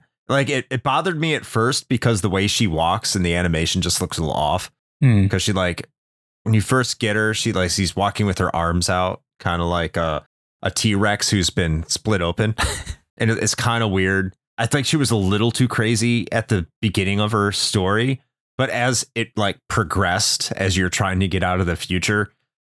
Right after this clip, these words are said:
Speaker 1: like, it showed that she, she had some cunning to her craziness as well.
Speaker 2: Yeah.
Speaker 1: Which made her grow on me. It, it actually developed her as a character, not, like, majorly. I don't think there's any major development to any of these characters, really, because it's so
Speaker 2: No.
Speaker 1: just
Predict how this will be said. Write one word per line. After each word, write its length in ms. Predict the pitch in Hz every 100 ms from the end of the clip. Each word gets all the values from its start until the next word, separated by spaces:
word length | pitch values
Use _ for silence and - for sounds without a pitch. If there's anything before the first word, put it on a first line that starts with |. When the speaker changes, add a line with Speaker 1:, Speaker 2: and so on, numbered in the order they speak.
| -
Speaker 1:
like, 200 | 92 90
it 100 | 101
showed 340 | - 107 101 92
that 260 | 95 90 - _ _
she, 220 | - 101 -
she 180 | 104 98
had 160 | 98
some 140 | - 87
cunning 480 | - 98 98 104 - - -
to 160 | 120 104
her 140 | 107
craziness 600 | - 113 104 101 104 104 98
as 140 | 87
well. 400 | 90 87 107 - -
Speaker 2:
Yeah. 440 | 147 131 117 98 98
Speaker 1:
Which 300 | 95 - - _ 104
made 320 | 117 143 127
her 220 | 104 117
grow 680 | - 87 98 90 87 82 -
on 280 | 82 73 71
me. 260 | 69 60 _ _ _ _ -
It, 60 | 87
it 180 | 95 - _ 117
actually 300 | 131 135 113
developed 320 | 104 113 -
her 80 | 110
as 100 | 87
a 40 |
character, 280 | - 95 -
not, 140 | 165 196
like, 100 | -
majorly. 400 | 110 104 98 85
I 100 | 87
don't 120 | 113
think 140 | 139 127
there's 160 | 110
any 160 | 113 95
major 340 | 87 90 95
development 440 | 85 87 87 92 90
to 100 | -
any 140 | 95 92
of 60 |
these 140 | 90 -
characters, 440 | 92 95 95 90
really, 220 | 98 107
because 260 | 98 90 85
it's 120 | 87
so 140 | 110 92
Speaker 2:
No. 60 |
Speaker 1:
just 220 | 92 78